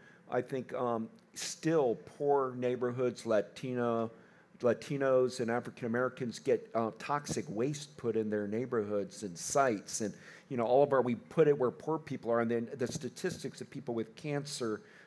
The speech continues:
the, uh, you know, things like the Flint water crisis scenarios are very quite profound, and I think there's a need for a literature to look at the atomic test in the w-, downwind in Nevada, and just environmental, uh,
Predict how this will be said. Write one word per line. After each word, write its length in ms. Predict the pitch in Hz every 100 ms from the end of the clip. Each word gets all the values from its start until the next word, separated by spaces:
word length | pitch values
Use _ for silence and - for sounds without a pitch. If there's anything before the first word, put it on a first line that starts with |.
| -
the, 240 | - -
uh, 20 | 127
you 100 | 143
know, 60 | 131
things 220 | 151 143
like 100 | 135
the 80 | 123
Flint 260 | - 139 123
water 260 | 123 131 123
crisis 460 | 123 113 - 110
scenarios 960 | - - 113 113 113 113 110 107 107 - - - - - -
are 80 |
very 260 | 151 220 208
quite 360 | - 180 160 -
profound, 640 | 139 - 165 156 139 127
and 120 | 131
I 60 | 143
think 260 | 147 247 247
there's 200 | 175 147
a 60 |
need 280 | 143 160 165
for 200 | 147 135
a 40 |
literature 640 | 131 139 151 151 - 139 123
to 80 | 120
look 280 | 120 139 135
at 160 | 120
the 60 | 127
atomic 540 | 117 - 139 139 127 -
test 540 | - 131 123 - - - - -
in 140 | - 113
the 60 | 117
w-, 300 | 113 135 123
downwind 760 | 127 135 131 123 131 135 127
in 180 | 120 113 - -
Nevada, 880 | 123 117 123 131 131 117 113 107 107
and 180 | 113 107 - - -
just 240 | 170 165
environmental, 1400 | 147 117 127 139 147 135 123 135 151 147 147 131 123 113
uh, 120 | 120